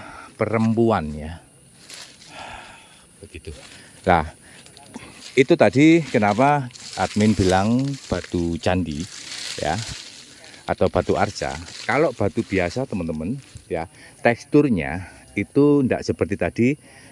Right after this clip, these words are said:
Nah, teksturnya itu pahatan ya, tapi yang ini, eh, batu besar tapi alami, bukan batu, bukan batu arca ya. Jadi kita akan terus naik dan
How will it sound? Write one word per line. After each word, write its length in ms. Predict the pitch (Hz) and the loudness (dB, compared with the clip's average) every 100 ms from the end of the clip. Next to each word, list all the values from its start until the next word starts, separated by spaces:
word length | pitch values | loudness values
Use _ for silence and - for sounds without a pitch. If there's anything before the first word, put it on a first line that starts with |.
| - | -12
Nah, 320 | - 80 78 - | -10 -10 -10 -8
teksturnya 480 | 87 - 104 98 95 | -8 -2 -2 0 -4
itu 480 | 92 - 139 139 131 - - | -6 2 4 4 0 -10 -4
pahatan 480 | 98 80 101 123 87 | -2 -2 0 0 0
ya, 140 | 78 78 - | -4 -8 -8
tapi 240 | 80 95 | -2 0
yang 80 | 90 | 0
ini, 400 | 92 110 143 160 - - - - | 2 4 4 0 -8 -20 -20 -8
eh, 480 | 92 95 90 90 87 | -2 0 0 0 -2
batu 240 | - - | -2 -2
besar 480 | 104 110 151 135 156 | 0 4 4 4 0
tapi 240 | 101 82 | -4 -4
alami, 480 | 82 82 78 78 78 73 - - - | -4 -4 -4 -4 -6 -10 -20 -20 -18
bukan 480 | - 80 87 87 92 | -12 -8 -6 -6 -6
batu, 560 | 80 78 - 110 113 113 - - - - - - - 92 | -6 -6 -2 0 2 -2 -6 -18 -18 -18 -20 -20 -8 -4
bukan 240 | 87 80 | -2 -2
batu 240 | 85 - | -2 -2
arca 320 | 92 90 - 87 | -2 -4 -4 0
ya. 160 | 92 127 - - - - - - - - - - - - - | 0 -2 -8 -16 -16 -12 -12 -14 -20 -20 -20 -20 -20 -16 -6
Jadi 240 | 87 90 | -2 -2
kita 240 | 82 87 82 | -4 -6 -4
akan 120 | 101 92 | -4 -2
terus 240 | 107 107 | 0 -2
naik 320 | - 87 127 123 | -4 -2 -2 2
dan 240 | 120 120 | 2 2